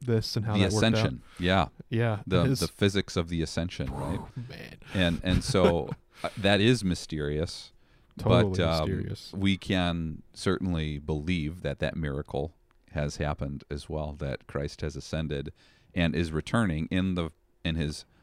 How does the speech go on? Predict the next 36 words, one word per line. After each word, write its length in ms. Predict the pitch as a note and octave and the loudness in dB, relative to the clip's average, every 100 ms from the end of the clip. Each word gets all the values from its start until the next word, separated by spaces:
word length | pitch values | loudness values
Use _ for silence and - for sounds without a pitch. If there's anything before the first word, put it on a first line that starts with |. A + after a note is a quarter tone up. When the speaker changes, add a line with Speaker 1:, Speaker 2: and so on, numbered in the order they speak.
| _ | _
Speaker 2:
resurrected 920 | - F2+ G2+ F2+ F2 - - D#2+ E2 E2 | -2 0 2 2 2 0 -2 -4 -4 -8
body, 560 | - D#2+ D#2+ D#2 C2+ C#2 - - _ _ _ - | -2 0 2 0 -4 -10 -18 -20 _ _ _ -4
uh, 460 | D2+ C#2+ C#2 C#2 - | -2 0 -2 -4 -6
Speaker 1:
Yeah. 120 | G2+ | -4
Speaker 2:
to 240 | G2 E2+ D2+ | 0 0 0
give 220 | E2 D2+ | -2 -2
us 300 | - E2 - | -2 -2 -4
resurrection 600 | C#2+ C#2+ C#2+ C2+ - - | -6 -4 -4 -6 -6 -6
bodies 460 | C2 A1+ A#1 - - | -4 -4 -6 -8 -10
also. 480 | - C2 - - - - _ _ - - | -10 -10 -10 -12 -14 -18 _ _ -20 -20
So. 60 | - _ _ | -20 _ _
Speaker 1:
Yeah, 200 | A#2+ A2+ | 2 2
uh, 180 | G2 D3+ - | 2 0 6
there's 240 | G3 F#3+ | 8 8
a 40 | |
whole 280 | D#3 F3 C3+ | 8 10 10
list 380 | A#2 B2 - - | 8 6 2 -4
of 320 | A#2+ A2+ G#2 - | 0 0 -2 -4
pastoral 640 | A#2 A2 - A#2+ A#2+ A#2 - | -4 -4 0 2 4 4 2
implications 840 | B2+ A#2+ A2+ - A2 - A2 G#2 | 0 0 -2 -2 -4 -2 -2 -2
that 160 | G#2+ G#2+ | -2 -2
we 140 | A#2+ | -2
could 180 | A2+ A2 | -2 -4
think 240 | - G#2+ A2 | -2 -2 0
of, 380 | G2+ G2+ F#2 - - - - _ | -2 -2 -6 -12 -18 -20 -20 _
um, 420 | - F#2+ F#2 F#2 F#2+ | -2 0 0 0 -2
and 80 | |
in 80 | G2+ | -2
fact, 300 | - A2 - | 0 -2 0
we 80 | G#2+ | 0
have 340 | A#2 G#2 G2+ - | 0 0 -2 -4
<laughs> 100 | - | -2
written 280 | C3 B2 A#2 | -2 -2 -2
down 480 | G#2+ G#2 G#2 G#2 A#2 - - | 0 0 0 -2 -4 -10 -8
Speaker 2:
Yeah. 220 | D#2+ D#2+ | -2 0
Speaker 1:
about, 240 | F#2 G#2 | 0 -2